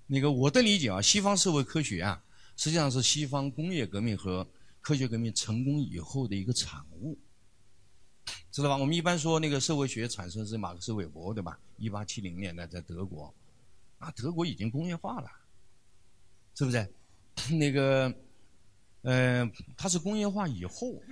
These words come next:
它才有的，哎，所以呢，那个我是社会科学界的，对吧？我自己反复提醒自己啊，要警惕这么几个东西。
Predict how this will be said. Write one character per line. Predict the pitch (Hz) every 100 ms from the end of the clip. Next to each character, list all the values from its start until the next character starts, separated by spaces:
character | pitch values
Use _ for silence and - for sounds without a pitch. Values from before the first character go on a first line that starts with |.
| -
它 | 107
才 | - 95
有 | 85 65
的， | - 73 - - - - 120
哎， | 98 92
所 | 175
以 | 196
呢， | 160 151 143 - - - - - - - 151
那 | 139
个 | 127 123 120
我 | 127
是 | 139 190
社 | 151
会 | 143
科 | 131 123
学 | 113
界 | 110 120
的， | 80
对 | 78
吧？ | 87 - - -
我 | 113 110
自 | 139 135
己 | 127
反 | - 80 82
复 | -
提 | 117 - - 165
醒 | 107 82
自 | 90
己 | 85 78
啊， | 71 80
要 | 87
警 | - 87 82
惕 | -
这 | 120 170
么 | 110
几 | 85
个 | 78
东 | 80 85
西。 | -